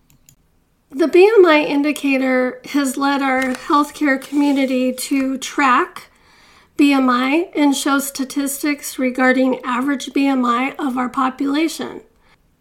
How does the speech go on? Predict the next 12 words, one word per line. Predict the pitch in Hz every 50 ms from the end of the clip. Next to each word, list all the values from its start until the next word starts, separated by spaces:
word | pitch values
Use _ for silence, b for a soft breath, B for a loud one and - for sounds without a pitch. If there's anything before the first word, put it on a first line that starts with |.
| _ _ _ _ _ _ _ _ _ _ _ _ _ _ _ _ _ -
Tracking | - - - - 339 339 370 381 - - 392 359 311 269 262 262 269 269 269 - 494
of | 320 294 277 262 240
this | 262 269 254 262 -
data | - 277 247 247 247 233 247 247 247 240 247 254 247 - - - -
has | - 294 302 277 262 -
led | 269 254 269 269 277 285 262 262
to | - - - 294 277 269 262 254
some | 254 - - 262 254 254 247 247
healthcare | 226 - 302 302 330 320 - - - 311 285 277 269 277 277 277
reform | 339 294 277 277 - - 277 269 269 269 277 285
and | 269 269 277 262 254
change. | - - 269 262 262 294 330 359 370 370 - -